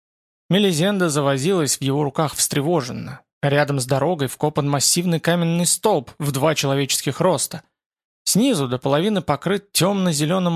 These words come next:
мхом, но от середины и выше, словно отполирован, холодно блещет на солнце гладкими краями. Ютланд различил вырезанное в камне злое лицо получеловека-полузверя.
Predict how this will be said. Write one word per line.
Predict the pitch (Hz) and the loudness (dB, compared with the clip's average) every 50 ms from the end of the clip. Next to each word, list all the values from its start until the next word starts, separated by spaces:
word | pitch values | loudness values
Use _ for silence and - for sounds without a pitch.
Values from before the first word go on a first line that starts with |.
| 165 160 | 0 -2
мхом, | 147 - - 208 208 160 127 - _ _ _ _ _ _ _ _ _ _ - | -2 0 0 0 0 0 -2 -6 _ _ _ _ _ _ _ _ _ _ -2
но | 156 143 151 147 | 0 2 2 2
от | 143 127 | 2 0
середины | - 160 139 139 131 123 165 220 226 185 127 117 127 - | 0 0 0 -2 -2 0 0 0 0 0 -2 -4 -6 -4
и | 185 135 | -4 -4
выше, | 127 131 165 151 123 - - - - _ - | -2 0 -2 -2 -2 -4 -6 -8 -12 _ -10
словно | - - 147 139 135 127 139 139 | -6 -2 0 0 0 0 0 -2
отполирован, | 135 - - - 139 131 139 135 147 156 143 127 - 131 160 _ _ _ _ _ | -2 -2 -4 -4 -2 0 0 0 0 0 -2 -2 -6 -10 -12 _ _ _ _ _
холодно | - - - 156 180 190 185 160 147 160 151 | -6 0 0 2 2 2 0 0 0 -2 -2
блещет | 123 143 139 156 160 147 - 143 - | 0 -2 0 0 0 0 -2 -2 -2
на | 147 139 131 | -2 -2 -2
солнце | - - 151 170 196 175 - 151 | 0 0 0 0 0 0 -2 -2
гладкими | 127 131 131 131 127 - - 143 135 | -2 0 -2 -2 -2 -4 -4 -4 -4
краями. | 131 - 151 160 170 165 139 123 120 120 - - _ _ _ _ _ _ _ _ _ _ _ _ _ _ _ _ - | -4 -2 -2 0 0 0 -2 -4 -4 -8 -14 -16 _ _ _ _ _ _ _ _ _ _ _ _ _ _ _ _ 0
Ютланд | 165 202 262 240 214 220 214 180 - | 2 2 2 2 2 0 0 2 2
различил | 180 170 147 147 151 151 139 - - 196 170 139 | 0 0 2 2 0 0 0 2 2 2 0 0
вырезанное | 127 156 151 147 131 123 139 139 131 131 127 | 0 0 0 0 0 0 -2 -2 -2 -2 -4
в | - - | -4 0
камне | - 180 196 190 165 147 139 | 0 0 2 2 0 0 -2
злое | 127 123 135 170 165 151 | -2 0 0 0 0 0
лицо | 143 139 143 - - 196 180 143 | 0 0 -2 0 0 0 0 0
получеловека-полузверя. | - - 147 147 143 139 - - 139 139 139 165 - - 151 135 - 156 143 143 139 127 160 180 175 135 123 131 | 0 0 0 0 0 -2 -2 0 0 0 0 0 -2 -4 -4 -4 -2 -4 -2 -2 -2 -2 0 0 -2 -2 -4 -8